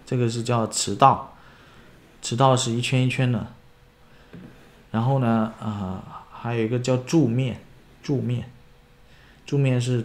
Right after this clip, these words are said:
多个，多个盘片，呃，同一个磁道，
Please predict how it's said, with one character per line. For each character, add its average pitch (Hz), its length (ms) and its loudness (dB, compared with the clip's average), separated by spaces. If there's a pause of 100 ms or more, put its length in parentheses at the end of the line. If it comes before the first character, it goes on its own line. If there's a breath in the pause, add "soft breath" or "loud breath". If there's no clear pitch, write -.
(140)
多 139 180 6
个， 123 400 2 (240)
多 139 160 4
个 139 100 4
盘 117 240 -2
片， 123 380 0 (1120 soft breath)
呃， 107 260 0 (160)
同 123 280 0
一 - 20 2
个 135 160 6
磁 127 240 -2
道， 107 300 -2